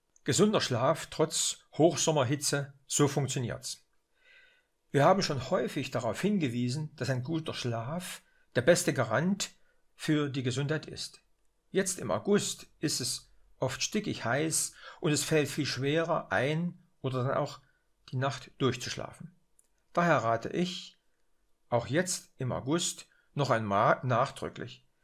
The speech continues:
Wälzen Sie sich nicht im Bett herum, werden Sie aktiv und nehmen Sie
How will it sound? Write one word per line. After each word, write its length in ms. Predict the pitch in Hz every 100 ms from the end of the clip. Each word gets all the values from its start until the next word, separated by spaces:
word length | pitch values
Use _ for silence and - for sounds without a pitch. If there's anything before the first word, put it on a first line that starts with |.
| _ _
Wälzen 440 | 123 139 170 180
Sie 80 | 143
sich 180 | 139 123
nicht 480 | 143 196 233 - -
im 180 | 151 123
Bett 200 | 123 117
herum, 440 | 104 151 180 180 - - -
werden 260 | 147 147 143
Sie 140 | 120
aktiv 580 | - - - 185 196 - - -
und 200 | 135 139
nehmen 280 | 139 156 143
Sie 400 | 147 143 143